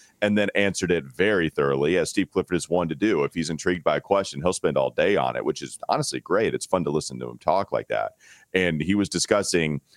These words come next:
how, as a coach, you learn something every day, gave you a little bit of a cliche, but he said, "Our job as a coach is to be an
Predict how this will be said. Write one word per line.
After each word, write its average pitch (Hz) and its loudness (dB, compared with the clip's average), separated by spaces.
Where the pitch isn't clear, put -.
how, 95 2
as 98 2
a - -2
coach, 104 0
you 104 0
learn 92 2
something 92 2
every 85 2
day, 78 2
gave 87 2
you 92 2
a - 0
little 87 2
bit 80 2
of 76 -2
a 78 2
cliche, 78 0
but 117 2
he 117 2
said, 113 2
"Our 110 4
job 95 2
as 82 0
a 85 0
coach 101 0
is 85 -4
to 98 -2
be 90 2
an 85 0